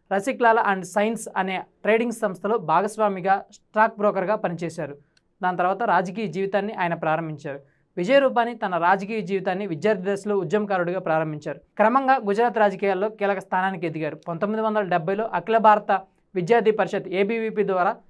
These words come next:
విద్యార్థి ఉద్యమకారుడిగా రాజకీయ రంగ ప్రవేశం చేశారు. రాష్ట్రీయ స్వయం సేవక్ ఆర్ఎస్ఎస్లో చేరి పంతొమ్మిది వందల డెబ్బై ఒకటిలో జనసంఘ్లో సభ్యత్వం పొందారు. పంతొమ్మిది వందల యాభై ఏడు నుంచి డెబ్బై ఏడు మధ్య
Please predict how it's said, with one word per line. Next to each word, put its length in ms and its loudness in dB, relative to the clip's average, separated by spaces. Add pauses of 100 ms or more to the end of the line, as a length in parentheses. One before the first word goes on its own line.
(160)
విద్యార్థి 400 4
ఉద్యమకారుడిగా 680 2
రాజకీయ 420 2
రంగ 160 0
ప్రవేశం 480 -2
చేశారు. 320 -6 (360)
రాష్ట్రీయ 340 2
స్వయం 300 -2
సేవక్ 460 -2 (140)
ఆర్ఎస్ఎస్లో 600 2
చేరి 280 -4
పంతొమ్మిది 500 -2
వందల 160 0
డెబ్బై 340 2
ఒకటిలో 360 -2
జనసంఘ్లో 560 -2
సభ్యత్వం 500 -2
పొందారు. 380 -4 (400)
పంతొమ్మిది 340 2
వందల 180 0
యాభై 340 4
ఏడు 140 2
నుంచి 240 -4
డెబ్బై 260 2
ఏడు 140 4
మధ్య 260 -2